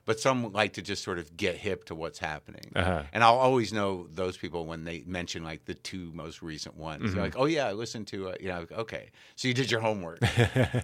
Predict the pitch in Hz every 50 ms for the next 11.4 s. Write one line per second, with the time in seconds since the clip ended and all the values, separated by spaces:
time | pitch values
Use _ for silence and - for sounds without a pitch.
0 | - - - 107 95 90 87 247 254 254 208 190 208 226 214 - - 277 190 131
1 | 113 147 165 147 160 160 151 165 147 165 151 123 143 139 113 90 85 80 - -
2 | 113 107 92 80 - - _ _ - 117 104 92 82 82 82 - _ _ _ _
3 | _ _ _ _ _ _ _ _ - _ _ - 110 104 98 98 107 113 113 123
4 | 123 - 135 123 143 160 165 143 135 127 127 120 113 120 117 - - - - -
5 | - 127 120 117 95 120 110 110 107 - - 104 98 95 92 92 95 - - 98
6 | 90 - - 92 87 - - - 104 - 92 90 87 87 87 87 85 82 82 78
7 | - - - - - - - - - 107 - - - 131 117 95 90 82 82 -
8 | - 104 95 85 78 - - - - 127 120 113 104 104 98 95 98 95 90 92
9 | 80 92 87 78 80 80 82 82 85 85 78 85 82 82 80 78 - - 98 107
10 | 120 95 85 80 82 85 87 87 90 87 85 82 76 71 85 85 82 87 98 98
11 | 110 117 - - 98 90 87 85